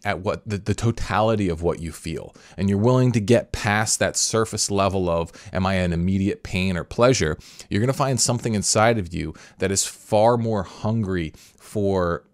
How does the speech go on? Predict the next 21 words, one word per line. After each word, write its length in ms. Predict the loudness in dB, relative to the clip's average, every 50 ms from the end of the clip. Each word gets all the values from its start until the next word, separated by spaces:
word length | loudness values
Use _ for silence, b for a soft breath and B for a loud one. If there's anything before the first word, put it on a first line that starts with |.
| _ _
meaning, 440 | -8 -4 -2 0 2 2 0 0 -2
far 280 | -4 -2 0 2 2 4
more 160 | 2 2 0
hungry 240 | 0 -2 -4 -4 -4
for 120 | -6 -8
fulfillment, 480 | -12 -12 -12 -4 -2 0 0 0 -2 -4
far 240 | -2 0 2 2 2
more 220 | 0 -2 -4 -6
hungry 360 | -6 -6 -8 -8 -6 -6 -8
for 320 | -8 -6 -4 -2 -2 -2 -4 B B B B -16
purpose 520 | -10 -4 0 0 0 0 -2 -4 -4 -4
than 140 | -2 -2 -2
it 80 | -2 -2
is 160 | -2 -2 -2
for 180 | -4 -8 -10 _ -4
anything 500 | -2 0 0 0 -2 -2 -4 -4 -4 -4
else. 480 | -2 0 0 0 -2 -4 -4 -4 -6 -6 B B B B B B B B B B
And 320 | 4 6 6 6 6 4 0 _ _ _ _ _ _ _ _
it 200 | -2 -2 2 4
does 380 | 6 6 8 8 6 4 2 0
take 600 | 0 0 0 0 0 0 -2 -4 -8 -12 -18